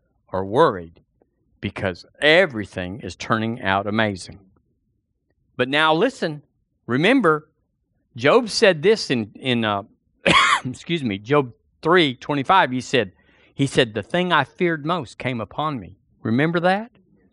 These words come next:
Which, that's a Bible principle that says what you expect is on its way. Let me say it again. Whatever you're expecting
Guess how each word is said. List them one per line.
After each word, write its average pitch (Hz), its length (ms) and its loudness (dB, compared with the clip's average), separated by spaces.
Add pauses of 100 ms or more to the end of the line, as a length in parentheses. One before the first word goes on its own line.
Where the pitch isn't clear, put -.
(400)
Which, 135 360 -8
that's 135 260 -2
a 131 40 -6
Bible 120 320 2
principle 139 500 -2
that 107 180 -6
says 120 400 0
what 135 360 0
you 143 140 0
expect 165 800 -2 (480)
is 104 180 -4
on 123 180 4
its 127 200 -6
way. 113 320 0 (1600)
Let 117 60 -6
me 127 60 -2
say 170 160 2
it 180 80 2
again. 185 240 0 (220)
Whatever 180 500 2
you're 220 260 2
expecting 233 760 0